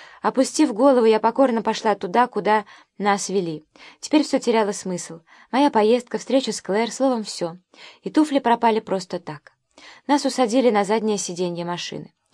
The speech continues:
Водитель дал по газам, Либерман сидел рядом со мной, и мне, посмотрев на его противную морду, очень захотелось его придушить. «Что?» — отшатнулся он в сторону. «Что вы на меня так смотрите, словно я всех ваших родственников убил?»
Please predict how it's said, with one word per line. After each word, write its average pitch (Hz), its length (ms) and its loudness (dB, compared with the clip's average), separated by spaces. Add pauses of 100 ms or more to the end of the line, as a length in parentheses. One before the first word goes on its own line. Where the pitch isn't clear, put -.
(260)
Водитель 233 340 0
дал 214 180 2
по 185 120 -4
газам, 190 420 -2 (240)
Либерман 262 400 4
сидел 208 240 -2
рядом 202 280 0
со 185 180 -6
мной, 220 200 -2
и 208 40 -2
мне, 208 240 -4
посмотрев 208 500 -6
на 202 40 -6
его 185 160 -4
противную 180 540 -6
морду, 190 380 -4 (320)
очень 269 260 0
захотелось 214 720 0
его 185 200 -2
придушить. 180 680 -10 (680)
«Что?» — - 300 2
отшатнулся 226 560 -2
он 208 80 -4
в 185 40 -14
сторону. 175 460 -8 (220)
«Что - 180 0
вы 285 80 6
на 285 60 6
меня 262 200 2
так 240 180 -6
смотрите, 185 600 -6 (220)
словно 233 240 -2
я 262 140 4
всех 247 240 -2
ваших 220 280 -4
родственников 180 680 -6
убил?» 156 260 -14